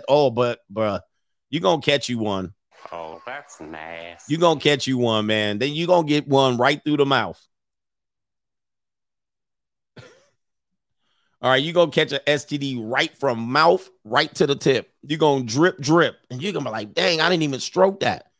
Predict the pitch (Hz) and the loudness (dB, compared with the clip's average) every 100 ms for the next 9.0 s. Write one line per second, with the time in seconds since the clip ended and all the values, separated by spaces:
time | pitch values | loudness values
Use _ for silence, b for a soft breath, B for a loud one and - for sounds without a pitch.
0 | _ - 165 175 170 151 196 156 110 - | _ -2 0 2 0 0 0 0 -2 -4
1 | _ _ _ _ _ _ 139 151 139 139 | _ _ _ _ _ _ -6 0 0 0
2 | 143 127 78 - _ _ _ _ _ _ | -2 -4 -8 -16 _ _ _ _ _ _
3 | _ _ _ _ _ _ _ _ _ _ | _ _ _ _ _ _ _ _ _ _
4 | _ _ _ 151 190 170 170 156 165 160 | _ _ _ -6 0 2 2 0 -4 -6
5 | 123 107 110 - 85 65 _ _ _ 110 | -6 -2 -4 -4 -12 -14 _ _ _ -4
6 | 117 107 110 160 147 151 151 139 135 156 | -2 -2 -4 -4 2 2 2 -2 -6 -2
7 | 139 147 143 127 135 120 107 113 - 113 | 2 2 0 -4 -6 -6 0 0 0 -6
8 | 98 85 87 127 147 _ 127 135 131 | -6 -6 -2 -4 -4 _ -8 -6 -6